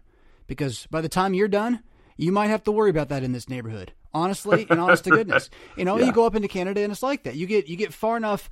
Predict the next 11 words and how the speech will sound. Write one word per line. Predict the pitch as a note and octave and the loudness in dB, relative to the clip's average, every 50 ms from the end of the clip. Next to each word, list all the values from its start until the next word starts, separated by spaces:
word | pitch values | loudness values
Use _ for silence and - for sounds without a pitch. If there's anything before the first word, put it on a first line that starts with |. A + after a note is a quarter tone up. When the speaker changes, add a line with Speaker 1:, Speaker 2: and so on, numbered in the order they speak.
| - - - _ | -20 -20 -20 _
Speaker 1:
away | - D#3 D#3+ D3+ D#3 D#3+ F3 G3+ | -2 -2 0 0 0 0 2 0
from | A3 - - F3+ D3+ C3+ B2+ B2 C3 D3+ D3+ - - - - - | -2 -2 -4 -4 -4 -4 -2 -4 -4 -6 -6 -10 -18 -20 -16 -10
where | A#2 B2 C3+ D3 D#3 E3 F3+ F3 D#3+ | -6 -4 -2 0 0 0 0 0 0
the | C#3 D#3 B2+ | 0 -2 -2
bourgeois | A#2+ C#3+ C3+ B2 B2+ C#3 D3 D#3 D3+ D3+ | -2 -2 -4 -2 -2 -2 0 2 2 2
are | C#3+ C3 | 2 0
able | C3+ C#3 D#3 D3+ D3 C#3 | -2 -4 -4 -4 -6 -8
to, | - - C3+ B2 A#2+ A#2 | -6 -8 -8 -8 -8 -10
to | - - - - B2 A2+ G#2+ G#2 A2 - | -12 -14 -10 -8 -8 -6 -6 -8 -10 -8
control, | - C3+ B2+ - - - E3 G#3 A#3+ A3+ A2+ A2 C#3+ E3 - - _ _ _ _ | -6 -6 -6 -6 -6 -8 -4 -4 -2 -2 -2 -4 -6 -8 -12 -20 _ _ _ _
and, | - C3 C#3+ D3 D3+ D3+ D3 C#3+ - | -6 -4 -2 -2 0 -2 -2 -4 -6